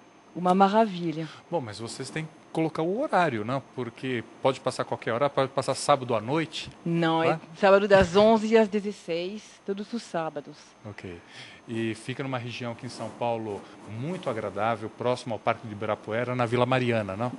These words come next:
Speaker 1: Na Vila Mariana, Rua Doutor Amâncio de Carvalho, duzentos e doze. É, estamos abertos de segunda a sexta, das nove às dezoito. E sábado, então, das onze às dezesseis,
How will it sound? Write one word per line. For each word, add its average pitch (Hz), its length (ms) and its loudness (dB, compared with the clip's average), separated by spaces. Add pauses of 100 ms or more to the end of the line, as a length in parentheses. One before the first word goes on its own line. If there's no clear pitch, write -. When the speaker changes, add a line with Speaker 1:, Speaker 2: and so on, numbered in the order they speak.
Speaker 1:
Na 185 200 2
Vila 185 220 6
Mariana, 220 600 8
Rua 190 260 6
Doutor 202 420 2
Amâncio 190 360 0
de 180 100 -6
Carvalho, 208 880 4
duzentos 190 560 -4
e 202 40 -10
doze. 202 760 4 (680)
É, 180 580 -2
estamos 185 400 -2
abertos 190 500 4
de 175 100 -6
segunda 185 420 -2
a 196 40 0
sexta, 185 500 -6
das 160 400 -2 (160)
nove 180 880 0
às 156 680 -6 (720)
dezoito. 180 800 -4 (1120)
E 170 140 -8
sábado, 185 460 4
então, 196 200 0
das 185 280 4
onze 185 360 -4
às 190 120 -8
dezesseis, 170 580 -10